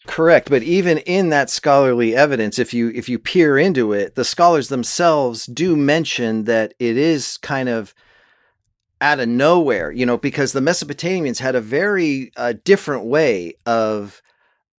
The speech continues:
looking at the sky, thinking about it, and measuring planets as it moved along it. And then all of a sudden, quote unquote, uh, this, like, frame of the circle of twelve comes up, and it's, it's actually seeing <laughs> those lines in the,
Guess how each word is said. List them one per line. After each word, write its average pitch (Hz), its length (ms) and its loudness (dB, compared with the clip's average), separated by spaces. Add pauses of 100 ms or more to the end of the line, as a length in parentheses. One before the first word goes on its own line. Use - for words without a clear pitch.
(140)
looking 165 480 0
at 175 120 -6
the 156 80 -4
sky, 143 400 0
thinking 175 420 -6
about 127 300 0
it, 127 120 -2
and 113 280 0
measuring 120 480 0
planets 123 420 -6
as 101 160 -4
it 90 100 -8
moved 131 300 -4
along 90 300 -6
it. 78 100 -14
And 131 100 -4
then 139 140 -2
all 165 420 4
of 131 120 2
a 120 40 0
sudden, 120 520 0
quote 110 260 -2
unquote, 110 560 -2 (540)
uh, 120 440 4 (100)
this, 117 340 -4
like, 117 220 -2
frame 135 420 -2
of 113 260 -2
the 113 80 -6
circle 120 360 -6
of - 80 -8
twelve 123 540 -2 (340)
comes 110 340 -4
up, 117 300 2
and 117 180 -4
it's, - 380 -4
it's 117 240 -2
actually 131 640 0 (420)
seeing 160 640 0
<laughs> 101 120 -4
those 156 260 2
lines 135 500 0
in 147 240 0
the, 123 180 2